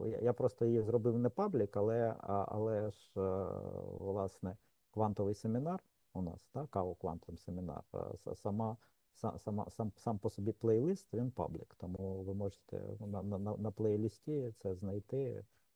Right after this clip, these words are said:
просто плейлист, його люди не, як правило, не користуються там, крім студентів. Добре, давайте тоді зробимо перерву, я зупиняю запис, а тоді буде наступна тема.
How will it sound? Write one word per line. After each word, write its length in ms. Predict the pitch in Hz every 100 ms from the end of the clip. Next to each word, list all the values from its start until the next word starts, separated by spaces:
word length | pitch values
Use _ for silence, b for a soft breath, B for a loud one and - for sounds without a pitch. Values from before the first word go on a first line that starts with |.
| -
просто 300 | 101 - 95
плейлист, 600 | 104 98 101 120 - -
його 500 | 87 90 90 87 92 98 95 98 92
люди 260 | 92 80 95
не, 120 | 87 92 - _ _ _ _ _ _ -
як 140 | 95
правило, 360 | - 95 90 90
не 120 | 92
користуються 680 | - 92 - - 76 - - -
там, 160 | 85 82
крім 200 | - 76
студентів. 540 | - 85 78 - - _ _ _ _ _ _ _ _ _ _ _ -
Добре, 320 | 156 120 -
давайте 340 | 120 147 143
тоді 240 | 127 117 123
зробимо 420 | 131 127 127 127
перерву, 520 | - 156 214 156 104 -
я 280 | 107 104 104
зупиняю 560 | 101 104 117 110 107 101
запис, 460 | 143 165 - - _ _ _ _ _ _ _ _ _ _ _ _ _ _ -
а 100 | 107
тоді 220 | 110 123
буде 300 | 110 107 98
наступна 480 | 98 95 - - 90
тема. 280 | - 87